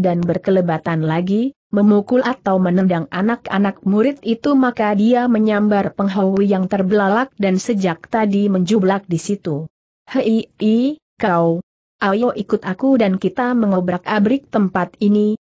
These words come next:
Mut si bocah berteriak tertahan, tahu-tahu sudah disambar dan ditotok si Ratu Iblis ini.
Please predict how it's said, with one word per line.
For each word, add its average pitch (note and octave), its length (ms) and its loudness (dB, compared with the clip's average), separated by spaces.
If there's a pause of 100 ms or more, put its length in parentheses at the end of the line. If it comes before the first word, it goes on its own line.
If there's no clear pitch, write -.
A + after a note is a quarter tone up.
(160)
Mut C4 320 0
si D#3+ 160 -4
bocah G#3+ 480 0
berteriak A3+ 720 0
tertahan, A#3 560 -2 (240)
tahu-tahu B3 560 0
sudah A#3+ 480 -2
disambar A3+ 640 0
dan F3+ 240 0
ditotok D#3+ 480 -4
si C4+ 240 0
Ratu A#3+ 400 0
Iblis G#3+ 480 -2
ini. F#3 320 -2